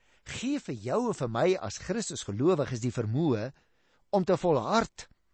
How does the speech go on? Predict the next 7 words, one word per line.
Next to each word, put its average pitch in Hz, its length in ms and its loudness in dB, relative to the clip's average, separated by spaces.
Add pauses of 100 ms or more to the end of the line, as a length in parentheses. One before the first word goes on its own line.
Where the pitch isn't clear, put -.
(380)
om 180 140 4
ons 156 200 4
lewens 185 720 4
in 160 180 4
te 131 140 4
rig - 400 -2 (500)
soos 202 720 6